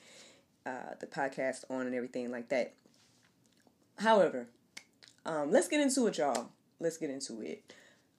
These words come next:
Um, yeah, so, again, as you guys may know, over the past few months, um,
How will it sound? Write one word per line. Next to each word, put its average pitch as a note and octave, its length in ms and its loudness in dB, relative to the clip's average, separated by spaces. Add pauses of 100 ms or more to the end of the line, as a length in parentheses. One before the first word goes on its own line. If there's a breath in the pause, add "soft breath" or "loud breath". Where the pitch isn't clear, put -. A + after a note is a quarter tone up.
Um, D3+ 560 2 (3750)
yeah, D#3+ 440 0
so, G#3+ 540 8 (1400)
again, E3+ 520 2 (1120)
as D3+ 220 2
you D#3 80 -6
guys D3+ 320 4
may C3 140 -6
know, A#2+ 380 -8 (600 soft breath)
over D#3 140 0
the D3+ 80 -4
past D#3+ 380 -2
few D#3 100 -4
months, C3+ 600 -6 (180)
um, A#2+ 500 -6